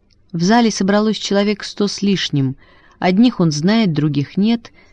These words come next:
Тут рабочие с его завода, официант из кафе «Центральное», тот самый, что на Новый год вручал ему бутылочку ликера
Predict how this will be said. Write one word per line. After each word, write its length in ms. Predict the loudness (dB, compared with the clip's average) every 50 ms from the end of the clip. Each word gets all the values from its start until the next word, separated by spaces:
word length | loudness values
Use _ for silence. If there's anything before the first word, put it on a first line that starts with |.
| _ _ _ _ _ _
Тут 200 | -2 -2 0 2
рабочие 480 | 2 4 4 4 4 4 2 0 0 0
с 80 | 0
его 260 | -2 -2 0 2 0 2
завода, 540 | 2 2 2 2 2 2 0 2 2 2
официант 520 | 2 2 0 -4 -2 -2 0 0 0 0 -2
из 120 | -6 -4
кафе 260 | -4 -4 -2 -2 -2
«Центральное», 760 | -2 0 0 0 0 0 0 0 0 0 2 2 2 2 0
тот 200 | 0 -2 -4 -4
самый, 420 | -4 -2 0 0 2 2 2 0 -2
что 240 | -4 -4 -2 0
на 140 | 0 2 2
Новый 200 | 2 2 0 0
год 220 | 0 0 -2 -2 0
вручал 380 | -2 -2 -2 0 0 0 2
ему 240 | 2 2 2 2 2
бутылочку 520 | 0 0 0 0 0 0 -2 -4 -4 -4
ликера 520 | -2 -2 -2 -4 -4 -4 -2 -2 -2 -4